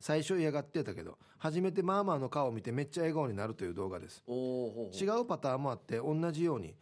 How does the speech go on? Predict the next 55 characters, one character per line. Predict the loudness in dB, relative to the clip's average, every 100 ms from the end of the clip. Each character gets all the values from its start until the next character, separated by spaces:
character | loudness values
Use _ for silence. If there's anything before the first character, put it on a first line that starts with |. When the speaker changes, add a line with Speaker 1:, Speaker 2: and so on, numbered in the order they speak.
| -20
Speaker 1:
補 | -8 0
聴 | 2 2
器 | 4 2
を |
無 | 4 4
理 |
や | 4
り | 2
つ | 0
け | -4
さ | -2
せ | -2 0
ら | 0
れ | 0
た | -2
赤 | -2 -2
ち | -4
ゃ |
ん | -6
が | -10 -14 -18
初 | -4 0 2
め | 2
て | 2
マ | 2 2
マ | 2
の | -2
声 | -4 0 0
を | 0
聞 | -4 -6
い |
て | -4 -8 -8 -4
笑 | 0
顔 | 2 0
に | 0
な | -2
る |
動 | -2 -4
画。 | -6 -12 _ -20 -12
こ | -2
の | 2
マ | 2
マ | 2 0
の | 0
声 | 0 0
が |
ま | 0 0
た | -2
優 |
し | -2 -4 -6
く | -8
て、 | -4
も | -2
う |
涙 | 0 0 -2 -2
が。 | -4